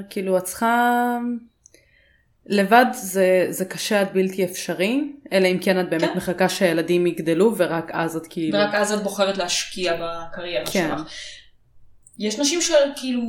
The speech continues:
Speaker 2: שלא יכולות, שאין להם את התמיכה הזאת של הסבא סבתא, אין להם את המעגלים.
Speaker 1: נכון.
Speaker 2: ואז זה באמת הרבה יותר קשה, ואת צריכה לעשות את הבחירות שלך.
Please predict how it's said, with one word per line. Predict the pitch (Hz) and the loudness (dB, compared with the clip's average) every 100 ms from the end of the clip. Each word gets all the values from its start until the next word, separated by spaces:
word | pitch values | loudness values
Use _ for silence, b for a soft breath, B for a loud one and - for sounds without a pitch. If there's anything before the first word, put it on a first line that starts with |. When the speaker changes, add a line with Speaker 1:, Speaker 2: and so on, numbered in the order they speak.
| 233 | -4
Speaker 2:
שלא | 226 247 | -6 0
יכולות, | 311 330 247 - | 2 4 2 2
שאין | 202 | 0
להם | 247 | 0
את | 262 | 0
התמיכה | 214 208 202 | -2 0 0
הזאת | 196 196 | 0 -2
של | 185 | -2
הסבא | 196 185 | 0 -2
סבתא, | 185 180 170 | -2 -2 -2
אין | 196 | 2
להם | 240 | 2
את | 220 | 2
המעגלים. | 196 185 175 180 170 170 160 - _ _ _ | -2 -4 -6 -8 -10 -10 -12 -14 _ _ _
Speaker 1:
נכון. | 208 196 311 - - | -12 -10 -10 -10 -6
Speaker 2:
ואז | 220 277 | -2 0
זה | 277 | 2
באמת | 330 403 | 2 0
הרבה | 392 277 | 4 4
יותר | 233 226 | 4 -2
קשה, | - 196 | 0 0
ואת | 190 | 0
צריכה | 226 | -2
לעשות | 233 240 285 | -4 -2 -2
את | |
הבחירות | 294 302 285 302 | -2 -2 0 0
שלך. | - 349 214 - | -2 -2 -2 -4